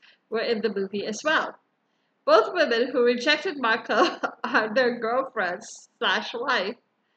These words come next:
The first girl who rejected Marco is Sasha Clements,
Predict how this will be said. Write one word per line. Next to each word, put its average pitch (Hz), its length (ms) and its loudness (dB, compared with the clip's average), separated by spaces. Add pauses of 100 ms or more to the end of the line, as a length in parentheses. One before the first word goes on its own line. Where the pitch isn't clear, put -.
(380)
The 269 100 2
first 320 380 4
girl 302 240 4
who 262 160 2
rejected 247 540 0
Marco 214 360 -2
is 214 240 -8
Sasha 240 340 0
Clements, - 600 -8